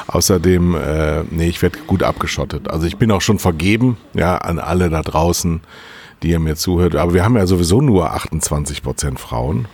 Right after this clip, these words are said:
weil es ist ein Männer-Podcast, weil Podcast ja sowieso männlich ist. Ähm, die Frauendichte bei Clubhouse, da sind wir wieder bei Clubhouse, ist wesentlich höher. Also die, diese Social Media, ähm, unverbindliche Vibes,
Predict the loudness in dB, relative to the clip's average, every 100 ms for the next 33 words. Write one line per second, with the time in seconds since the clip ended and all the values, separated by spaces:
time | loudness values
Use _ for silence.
0 | -6 -2 -2 -2 -4 -2 0 2 2 2
1 | -2 -6 -4 -2 -2 0 0 0 0 0
2 | 0 2 2 2 2 4 2 0 -2 -4
3 | -4 -4 -6 -12 -18 -18 -18 -20 -16 -2
4 | 2 4 2 0 -4 -4 -2 2 2 4
5 | 2 0 0 0 0 2 -2 0 -2 0
6 | 0 0 0 -2 -4 -2 -2 0 0 2
7 | 2 -2 0 2 0 -2 -6 -4 -2 -2
8 | -4 -6 -18 -12 -4 -2 0 0 2 2
9 | 4 2 4 4 2 2 2 4 2 0
10 | -4 -16 -16 -16 -18 -6 0 2 2 0
11 | -2 0 0 2 0 2 0 2 -2 2
12 | 2 4 2 0 2 2 2 2 0 0
13 | 0 -2 -4